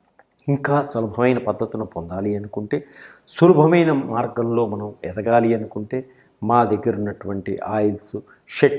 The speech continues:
చక్రాల ఆయిల్స్, నవగ్రహాల ఆయిల్స్, బిజినెస్లో ఎదగడానికి బిజినెస్ ఆయిల్స్, మనీ అట్రాక్షన్ ఆయిల్స్, జాబ్ ఆయిల్స్, పిల్లలకి స్టడీలో వెనకపడుతున్నారా, మంచి జ్ఞాపక శక్తికి సంబంధించిన ఆయిల్స్, మీ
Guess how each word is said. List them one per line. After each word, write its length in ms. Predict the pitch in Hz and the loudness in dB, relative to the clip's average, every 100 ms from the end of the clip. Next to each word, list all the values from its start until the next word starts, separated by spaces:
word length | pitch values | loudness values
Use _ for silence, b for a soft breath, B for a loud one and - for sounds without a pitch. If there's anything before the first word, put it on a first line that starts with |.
| - | -2
చక్రాల 400 | 123 - 107 104 | -2 2 2 2
ఆయిల్స్, 360 | 95 95 - 104 | -2 -6 -8 -2
నవగ్రహాల 540 | 127 135 - 110 101 101 | 0 0 2 0 0 -6
ఆయిల్స్, 400 | 98 92 - - - b b b | -6 -10 -12 -16 -16 b b b
బిజినెస్లో 640 | 104 156 143 175 170 - | 0 4 6 4 2 4
ఎదగడానికి 480 | 117 113 110 107 101 | 4 4 2 0 0
బిజినెస్ 380 | 117 123 127 - 107 | -2 0 -2 -4 -6
ఆయిల్స్, 340 | 98 98 - 113 | -6 -8 -12 -4
మనీ 280 | 123 147 165 | 0 2 4
అట్రాక్షన్ 560 | 147 131 123 - - 107 | 2 0 -4 -6 -10 -10
ఆయిల్స్, 300 | 104 104 - 101 b b b b _ - | -8 -10 -14 -18 b b b b _ -8
జాబ్ 480 | 127 139 139 156 135 | -2 4 6 4 4
ఆయిల్స్, 480 | 120 101 95 - 117 - b b - | 2 2 -2 -8 -10 -12 b b 2
పిల్లలకి 360 | 147 156 135 - | 6 6 4 -2
స్టడీలో 440 | - 127 139 127 | 0 4 6 4
వెనకపడుతున్నారా, 840 | 104 113 123 113 - 110 107 107 107 - _ _ _ _ - | 2 -2 -2 -4 -4 -6 -2 -2 -2 -6 _ _ _ _ -2
మంచి 320 | 147 180 - - - | 0 0 -4 -10 -6
జ్ఞాపక 420 | 120 117 - 139 | -6 -6 -8 -12
శక్తికి 400 | - 135 - 113 | -10 -10 -10 -12
సంబంధించిన 580 | - 104 101 98 - 101 92 - 98 | -10 -10 -8 -8 -10 -8 -10 -8 -2
ఆయిల్స్, 420 | 104 107 - 110 - b b b b b b - | 0 -2 -4 -12 -12 b b b b b b 2
మీ 160 | 139 | 6